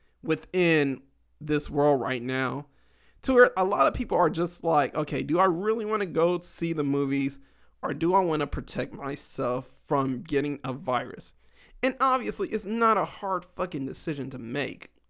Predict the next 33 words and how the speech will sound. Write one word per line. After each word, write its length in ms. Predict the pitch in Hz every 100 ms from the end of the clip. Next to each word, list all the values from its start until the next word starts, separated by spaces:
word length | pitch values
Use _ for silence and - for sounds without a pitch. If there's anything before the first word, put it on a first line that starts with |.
| -
Honestly, 480 | 147 135 - 131 -
I 240 | 143 185 269
choose 460 | - 170 143 - _ _ _ _ _ _ -
watching 340 | 127 143 147
a 40 |
movie 300 | 139 139 131
at 160 | 120 120
home 360 | - 139 143 156 -
or 100 | 139
watching 320 | 135 127 143
it 120 | 131
on 140 | 123
stream 680 | 131 - 202 220 151 156 175 _ _ _ _ _ _ _ -
over 400 | 175 214 156 151
going 260 | 147 151
to 120 | 147 175
the 80 |
theater 380 | - - 196 156
because 520 | 120 - 170 147 147 - _ -
I 100 | 247
don't 140 | 427
wanna 160 | 220 156
go 120 | 147
to 120 | 165
the 80 | 139
movies 320 | 139 139 131
one 240 | 135 135
day 380 | 123 127 147 160 - _
and 160 | 143 135
get 160 | 123
sick. 580 | - - 131 135 - - _ _ _ _ _ _ -
Like, 140 | 254
that's, 260 | 240 480 -